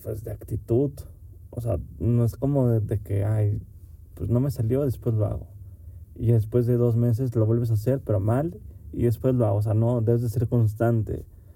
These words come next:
Una vez que seas constante, las cosas van a resultar buenas, y siempre va a cambiar. Entonces, ¿para qué criticar a ese actor?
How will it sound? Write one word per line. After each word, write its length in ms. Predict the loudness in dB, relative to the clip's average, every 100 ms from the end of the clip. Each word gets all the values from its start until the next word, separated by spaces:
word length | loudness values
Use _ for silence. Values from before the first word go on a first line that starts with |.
| -20 -20 -20 -4
Una 180 | 2 2
vez 160 | 2
que 80 | 0
seas 160 | 0 0
constante, 580 | 0 2 2 2 2 2
las 180 | 0
cosas 240 | 2 2 2
van 160 | 2
a 60 | 2
resultar 460 | 0 -4 -6 -2 0
buenas, 520 | 0 -2 -8 -14 -18 -20 -20 -20 -8
y 80 | -4
siempre 320 | 0 2 2
va 80 | 2
a 60 | 2
cambiar. 320 | 0 0 0
Entonces, 440 | 0 2 2 0 -6 -20 -20 -20 -2
¿para 180 | 0 0
qué 120 | 0
criticar 520 | -2 -2 -2 2 2
a 20 |
ese 140 | 2 -2
actor? 400 | -6 -8 -6